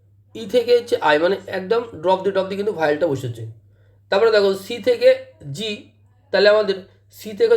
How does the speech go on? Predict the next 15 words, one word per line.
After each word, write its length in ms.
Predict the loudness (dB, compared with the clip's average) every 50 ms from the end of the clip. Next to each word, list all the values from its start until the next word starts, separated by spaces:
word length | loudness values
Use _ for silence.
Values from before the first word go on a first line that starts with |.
| 4 2
যখন 160 | 2 0 -2 -2
জি, 120 | -4 -6 -4 0
তাহলে 180 | 0 0 2 0
সি 180 | -2 -4 -8 -12 -10
থেকে 220 | -8 -4 -2 -2 -4
জি 100 | -4 -6 -8
কিন্তু 160 | -4 -2 0 0
আমাদের 200 | 2 0 0 0 2
প্লাস 220 | 2 2 2 0 -2
ফোর, 180 | -6 -6 -6 -6 -8 -16 _ _ _ _
তাহলে 180 | _ -8 -4 -2
আমাদের 200 | 0 0 0 0 -2
সি 80 | -4 -8 -6 -4
থেকে 140 | -2 0 2
আমাদের 240 | 2 2 0 -2